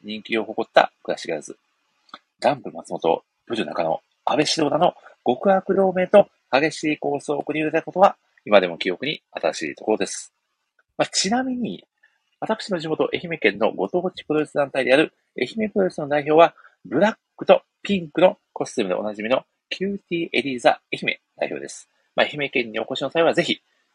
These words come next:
観戦に訪れてください。と、まあですね、まあ、そんなですね、プロレスが大好物すぎて、漫画の話そっちのけで、クラッシュギャルズについて熱く語っ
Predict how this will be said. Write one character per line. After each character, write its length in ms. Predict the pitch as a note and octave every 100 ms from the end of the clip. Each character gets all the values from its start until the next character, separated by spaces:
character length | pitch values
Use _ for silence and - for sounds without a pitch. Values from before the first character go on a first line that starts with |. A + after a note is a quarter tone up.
| -
観 180 | -
戦 140 | - D2+
に 60 |
訪 180 | D2+ F#2
れ 100 | E2
て 100 | D#2+
く 60 | E2+
だ 100 | F#2
さ 320 | - - -
い。 140 | F3 - _ _ _ _ _ _ _ _ _
と、 260 | - A#3+ - _ _ _ -
ま 180 | F3+ A#3+
あ 60 |
で 100 | G2
す 100 | -
ね、 180 | D#2 - _ _ _
ま 80 | -
あ、 20 |
そ 140 | - F3+
ん 40 | - -
な 60 |
で 100 | A3+
す 120 | F#3 D3+
ね、 180 | - _ _ _
プ 80 | F3+
ロ 100 | B3
レ 80 | B3
ス 140 | -
が 100 | G3
大 160 | - F3
好 200 | - F#3+
物 120 | F#3
す 140 | - E3
ぎ 80 |
て、 160 | D3 D3+ - -
漫 240 | A#2+ F3 F3
画 140 | F3+
の 60 | F3
話 260 | F#3 F3
そ 100 | -
っ 40 | E3+
ち 40 | -
の 100 | F3
け 80 | F#3
で、 160 | F#3+ - -
ク 100 | -
ラ 80 | F3+
ッ 40 | E3+
シ 120 | F3+
ュ 20 |
ギ 60 | F3
ャ 80 |
ル 80 | E3+
ズ 60 | E3+
に 40 |
つ 80 | F3
い 40 | E3+
て 80 |
熱 240 | - D#3 -
く 100 | F3+
語 220 | F#3
っ 80 | F#3